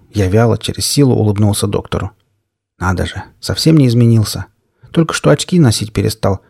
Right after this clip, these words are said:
и бородка чуть подлиннее стала. А так все как и раньше. Даже вроде халат, тот же самый, и трубка знакомая, шикарная, фарфоровая. Зачем она доктору, было неясно. Он принципиально не курил, однако не расставался с трубкой,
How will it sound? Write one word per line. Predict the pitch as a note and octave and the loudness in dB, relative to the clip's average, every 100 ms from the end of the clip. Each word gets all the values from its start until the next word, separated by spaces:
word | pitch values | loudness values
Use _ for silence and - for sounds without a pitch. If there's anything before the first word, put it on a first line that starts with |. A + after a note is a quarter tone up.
| _ | _
и | B2+ | -2
бородка | A2 A2 A#2 A2+ | 2 2 2 -2
чуть | - - | -10 -6
подлиннее | G#2+ A2 G#2+ G2+ | 0 2 4 2
стала. | G2 G#2+ G2+ G2 _ _ _ | -2 -2 -2 -2 _ _ _
А | - | -6
так | - F3 | -2 -2
все | - - | -2 -2
как | B2 G#2+ - | 0 0 0
и | |
раньше. | G2+ D2 - - _ _ _ _ _ | -2 -4 -8 -10 _ _ _ _ _
Даже | - A#2 | 0 2
вроде | B2 C3 A#2 | 4 4 0
халат, | - B2+ A#2+ F#2 - | 0 2 2 0 -4
тот | - D3 | 0 0
же | A2 | 0
самый, | - F#2+ F2 F2+ _ | -2 -4 -4 -8 _
и | C3+ | -4
трубка | C3+ C3+ - A2 | 2 0 2 -2
знакомая, | G#2+ G2+ - F#2 F2+ - _ | -2 -2 -4 -4 -6 -10 _
шикарная, | - - G#2 G#2 G2+ F2+ - - | -10 -2 0 2 0 -4 -8 -10
фарфоровая. | - - G#2+ G2+ F#2 E2 - _ _ _ _ _ _ | -10 -2 0 2 0 -4 -12 _ _ _ _ _ _
Зачем | - G2 - E3 | -6 -4 0 2
она | F3+ E3+ | 4 4
доктору, | D#3 E3+ - D3+ | 2 0 0 0
было | A#2 D3+ | 2 2
неясно. | C3 B2+ G#2 D#2+ - - _ _ _ | 4 4 2 -2 -6 -14 _ _ _
Он | A2+ | -2
принципиально | - A#2+ A2 A2 D#3 D#3+ | 2 2 2 2 4 4
не | A2+ A2+ | 4 2
курил, | - C#3+ F#2 - _ _ | 2 2 0 -4 _ _
однако | G2+ D3+ E3+ | -2 -2 2
не | A#2 | 2
расставался | G#2+ - G2+ G#2+ A#2 - | 2 0 0 0 0 -6
с | |
трубкой, | - C3+ C3 A2+ | -2 -2 0 -4